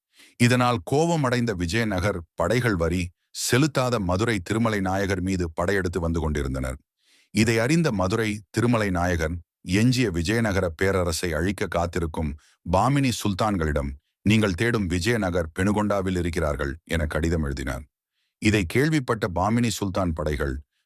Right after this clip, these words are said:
விஜயநகரை ஆயிரத்து அறுநூற்று நாற்பத்தி ஆறில் முழுவதும் அழித்துவிட்டார்கள். இப்போரில் வீரர்களின் மூக்கு வெட்டப்பட்டன. இதனால் இது மூக்கு அறுப்பு போர் என்று அழைக்கப்பட்டது.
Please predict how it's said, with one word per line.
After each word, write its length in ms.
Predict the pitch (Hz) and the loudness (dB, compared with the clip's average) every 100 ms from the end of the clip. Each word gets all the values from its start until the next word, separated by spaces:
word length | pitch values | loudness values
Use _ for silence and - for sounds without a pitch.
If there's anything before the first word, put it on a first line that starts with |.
| _ 78 | _ 0
விஜயநகரை 720 | 87 113 107 95 90 90 87 | 2 2 2 0 0 0 -2
ஆயிரத்து 640 | 78 85 104 98 90 87 | -2 0 0 -2 -2 -2
அறுநூற்று 500 | 80 90 90 85 85 | 0 0 0 -2 -4
நாற்பத்தி 540 | 78 82 80 80 82 | -2 -2 -4 -4 -2
ஆறில் 320 | 73 78 85 73 | 0 0 0 -2
முழுவதும் 540 | 73 87 90 85 90 | 0 0 0 0 -2
அழித்துவிட்டார்கள். 720 | 76 82 80 67 67 64 67 - _ _ - _ - | -2 -4 -4 -6 -8 -10 -12 -18 _ _ -20 _ -2
இப்போரில் 500 | 95 82 110 120 120 | 0 2 2 2 2
வீரர்களின் 580 | 92 110 104 90 95 82 | 0 0 0 2 0 2
மூக்கு 320 | 85 113 - | 0 0 -2
வெட்டப்பட்டன. 600 | 80 76 82 73 69 64 62 _ _ _ _ | -4 -2 -4 -4 -6 -6 -10 _ _ _ _
இதனால் 500 | 85 90 90 98 127 | 2 4 4 2 2
இது 380 | 107 90 80 65 | 2 0 -2 -4
மூக்கு 500 | - 80 117 113 123 | -4 0 0 0 -2
அறுப்பு 380 | 85 92 90 92 - | 0 0 -2 -8 -2
போர் 300 | 98 82 - | -2 -2 -2
என்று 240 | 78 78 | -2 0
அழைக்கப்பட்டது. 580 | 78 76 76 69 67 | -2 -2 -4 -6 -10